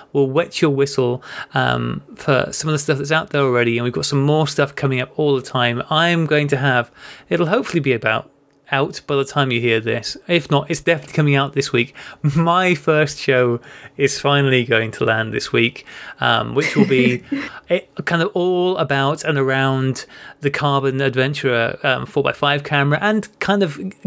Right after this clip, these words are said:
Speaker 1: getting into shooting four by five film and entry into four by four film. Um, we'll feature conversations with such luminaries as Simon Forster, Steve Lloyd,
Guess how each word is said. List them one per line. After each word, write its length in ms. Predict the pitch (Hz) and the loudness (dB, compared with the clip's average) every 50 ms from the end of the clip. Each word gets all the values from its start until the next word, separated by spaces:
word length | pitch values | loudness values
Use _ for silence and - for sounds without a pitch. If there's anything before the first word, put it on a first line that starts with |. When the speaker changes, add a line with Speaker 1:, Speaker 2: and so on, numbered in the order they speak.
| 170 135 | -2 0
Speaker 1:
getting 360 | - 160 151 147 - 160 151 | 0 0 -2 0 0 2 2
into 340 | 143 143 143 143 143 - 139 | 4 4 4 2 0 -2 -6
shooting 480 | - - 147 143 143 143 - 123 123 123 | -4 0 0 0 0 -2 -4 -6 -6 -6
four 240 | - - 139 131 | -2 -2 -2 0
by 160 | 127 127 123 123 | 0 -2 -4 -4
five 320 | - - 127 131 131 - | -2 -2 0 0 0 -2
film 320 | - - 135 127 120 120 | -2 -2 0 0 0 0
and 100 | 120 117 | 0 0
entry 240 | 117 127 139 - - | 0 -2 -2 -2 -4
into 140 | 131 127 - | -6 -6 -8
four 160 | - - 127 | -6 -4 -2
by 80 | 127 - | -2 -2
four 200 | - - 131 123 | 0 0 0 -2
film. 300 | - - 123 120 120 117 - - - - - - - - | 0 -2 -4 -4 -4 -6 -8 -12 -12 -10 -10 -10 -6 -2
Um, 360 | 131 127 120 117 117 113 113 | 0 2 2 2 2 2 0
we'll 180 | 117 123 127 127 | 2 2 2 2
feature 260 | - 190 208 - - | 2 0 0 0 0
conversations 640 | - 180 180 160 156 - 175 180 170 143 - 147 143 | 0 0 0 0 0 0 2 0 0 0 -2 -4 0
with 180 | 160 185 180 | 0 0 -2
such 280 | - - 208 202 - - | 0 -4 -4 -4 -2 -2
luminaries 800 | 185 196 226 214 214 185 156 147 139 131 120 113 113 107 - - - - - - _ | 0 0 2 2 0 0 2 2 2 2 2 0 -2 -4 -8 -14 -16 -16 -16 -14 _
as 120 | - 143 143 - | -6 -6 -4 -2
Simon 300 | - 147 143 139 135 131 | -2 -2 0 0 -2 -2
Forster, 720 | 131 - - 151 151 151 139 - - - 127 117 113 - - - - - - - | -4 -4 -2 -2 0 -2 -4 -2 -2 0 0 0 -2 -4 -6 -16 -18 -18 -18 -16
Steve 380 | - - - - 185 175 160 143 | -16 -14 -4 0 2 2 2 2
Lloyd, 340 | 151 156 147 143 139 131 | 2 2 2 2 0 0